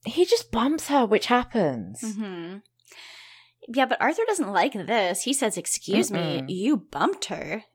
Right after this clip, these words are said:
Speaker 2: That's no way to treat a lady." Uh, the other
Speaker 1: Like
Speaker 2: guy's like, "What?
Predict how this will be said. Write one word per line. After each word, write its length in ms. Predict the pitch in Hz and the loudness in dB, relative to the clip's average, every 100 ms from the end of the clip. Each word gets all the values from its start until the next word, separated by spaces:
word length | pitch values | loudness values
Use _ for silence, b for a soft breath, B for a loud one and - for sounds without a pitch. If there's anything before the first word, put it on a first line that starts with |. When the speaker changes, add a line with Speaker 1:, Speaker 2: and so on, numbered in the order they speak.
| - | -2
Speaker 2:
That's 320 | 190 339 226 | 4 4 4
no 100 | 208 | 0
way 120 | 208 | 0
to 80 | 185 | 0
treat 200 | - 208 | -2 -2
a 100 | 175 | -2
lady." 540 | 165 294 285 202 247 262 - _ b b - | 0 2 4 2 2 -2 -10 _ b b -6
Uh, 720 | - - - - 196 185 - | -2 0 2 2 2 2 0
the 140 | 247 - | 0 2
other 200 | 202 285 | 4 6
Speaker 1:
Like 220 | 320 427 | 8 8
Speaker 2:
guy's 320 | 262 240 226 | 8 6 4
like, 20 | 208 | 0
"What? 640 | 185 165 285 370 381 370 | 2 6 8 6 4 2